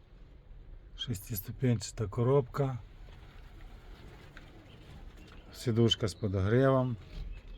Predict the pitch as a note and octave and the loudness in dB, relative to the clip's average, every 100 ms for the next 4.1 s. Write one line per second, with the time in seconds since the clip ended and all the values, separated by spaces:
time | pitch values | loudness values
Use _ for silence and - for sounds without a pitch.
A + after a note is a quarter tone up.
0 | - - - - - - - - - - | -16 -18 -18 -18 -16 -14 -16 -16 -18 -18
1 | - - - - - - - - - - | -20 -20 -20 -20 -20 -20 -20 -20 -20 -20
2 | - - - - - - G#2+ - A#2 A2 | -20 -20 -20 -20 -20 -14 -14 -2 6 10
3 | A#2+ C3 A#2 G2 A2 F#2 - G2 F#2 A#2 | 10 10 4 6 6 6 4 4 4 0